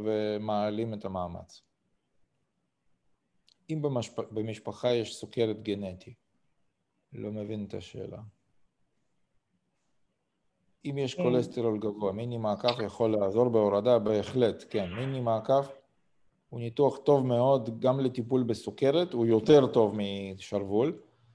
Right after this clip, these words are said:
Speaker 1: גם לטיפול בסוכרת וגם לטיפול בכולסטרול גבוה, גם בטריגליצרידים וגם בלחץ דם.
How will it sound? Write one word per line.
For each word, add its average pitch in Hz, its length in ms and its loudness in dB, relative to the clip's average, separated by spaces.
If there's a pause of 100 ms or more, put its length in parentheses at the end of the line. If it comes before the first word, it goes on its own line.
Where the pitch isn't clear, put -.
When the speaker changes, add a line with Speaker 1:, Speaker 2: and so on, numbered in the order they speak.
(220)
Speaker 1:
גם 143 160 4
לטיפול 143 320 2
בסוכרת 131 600 -2
וגם 127 220 2
לטיפול 127 400 0
בכולסטרול 117 680 2
גבוה, 104 320 0
גם 113 220 0
בטריגליצרידים 113 920 0
וגם 113 320 2
בלחץ 117 460 0
דם. 90 180 -6